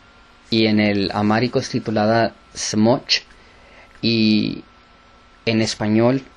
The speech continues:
Nombres. De hecho, la lectura empieza en el primer capítulo del libro de Éxodo, eh, verso uno, diciendo, "Estos son los nombres de los hijos de Israel que entraron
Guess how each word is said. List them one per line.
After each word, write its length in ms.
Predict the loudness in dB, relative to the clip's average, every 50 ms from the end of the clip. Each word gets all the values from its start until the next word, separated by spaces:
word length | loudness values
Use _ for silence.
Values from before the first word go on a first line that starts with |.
| -20 -20 _ _ -20 -14 -6 -2
Nombres. 840 | 2 2 4 4 2 2 0 -2 -2 -6 -8 -8 -8 -8 -10 -10 -12 -16 -18 -20 -18 -20 -20 -20 -20 -20 -20 -20 -20 -20 -16 -8
De 160 | -4 -2 -2
hecho, 500 | -2 -2 -2 -2 0 2 2 2 0 0 -4 -6 -8 -12 -10 -4
la 140 | -2 -2 -2
lectura 320 | -2 -4 -4 -2 -2 0
empieza 480 | 0 0 0 -2 -2 0 -2 0 0 -2 -4 -8 -10 -16 -12
en 140 | -8 -6 -4
el 140 | -4 -4 -4
primer 320 | -4 -4 -4 -4 -4 -4
capítulo 480 | -6 -6 -4 -4 -4 -4 -2 -2 0 0
del 140 | 0 -2 -2
libro 200 | -2 -2 -2 0
de 120 | 0 -2
Éxodo, 480 | -2 -4 -6 -6 -4 -2 -2 -2 -4 -6 -12 -20 -20 -20 -20 -20 -20 -20 -20 -20 -20 -20 -20 -12 -6
eh, 300 | -4 -2 -2 0 -2 -2
verso 300 | -2 -4 -4 -2 -2 0
uno, 300 | 2 2 2 0 0 -4 -10 -18 -20 -20 -20 -20 -16 -8 -4
diciendo, 460 | -4 -2 -2 0 0 2 2 2 0
"Estos 260 | -2 -4 -4 -4 -6 -6
son 240 | -4 -2 0 0
los 320 | 2 0 0 -2 -6 -8 -6
nombres 540 | -2 0 2 2 2 2 2 0 0 -2 -2
de 80 | -2
los 200 | -2 -4 -6 -6
hijos 220 | -8 -6 -4 -4 -2
de 80 | -2
Israel 420 | -2 0 0 0 0 0 -2 -4 -8 -16 -20 -20 -20 -10 -4
que 80 | -2
entraron 640 | -2 -2 0 -2 0 0 0 0 0 0 -2 -6